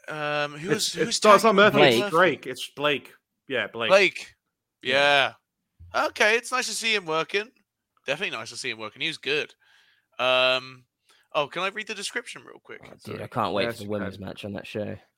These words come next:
Speaker 1: Um,
Speaker 2: <laughs>
Speaker 1: are you born a monster, or is it just something you become? After his shocking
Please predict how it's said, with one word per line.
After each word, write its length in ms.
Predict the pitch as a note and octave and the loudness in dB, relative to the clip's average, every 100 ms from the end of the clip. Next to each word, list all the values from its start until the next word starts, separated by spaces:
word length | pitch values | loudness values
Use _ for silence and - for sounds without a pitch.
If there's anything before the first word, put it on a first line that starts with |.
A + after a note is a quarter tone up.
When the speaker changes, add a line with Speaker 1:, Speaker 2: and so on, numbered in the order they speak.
| _ - | _ -6
Speaker 1:
Um, 580 | C3 C#3 C#3 C#3 C#3 C3+ _ _ _ | -2 0 2 0 -2 -8 _ _ _
Speaker 2:
<laughs> 340 | _ _ _ - | _ _ _ -10
Speaker 1:
are 120 | C#3+ | -10
you 180 | C3 A2+ _ | -10 -20 _
born 320 | B2+ A2+ D3 | -12 -12 -12
a 80 | F3+ | -16
monster, 720 | F3 F#3 F#3+ - - G#3 A3 F#3+ - - - | -12 -10 -8 -8 -4 -4 -4 -8 -20 -20 -12
or 240 | D#3 C3+ A#2 | -10 -8 -8
is 160 | A#2+ | -8
it 100 | C3 | -8
just 280 | - A#2+ - | -10 -8 -6
something 400 | - E3 - E3 | -6 -8 -12 -16
you 180 | C#3 C#3+ | -14 -16
become? 800 | C3 - - C#3 A#2+ B2 A2 G2 - - - _ _ _ _ _ _ _ _ _ _ _ | -18 -16 -12 -12 -12 -12 -12 -14 -18 -20 -20 _ _ _ _ _ _ _ _ _ _ _
After 340 | D3+ D#3 D#3 D3 | -4 -4 -6 -12
his 120 | B2 | -10
shocking 600 | - - F3+ E3+ - B2 | -8 -6 -6 -8 -10 -16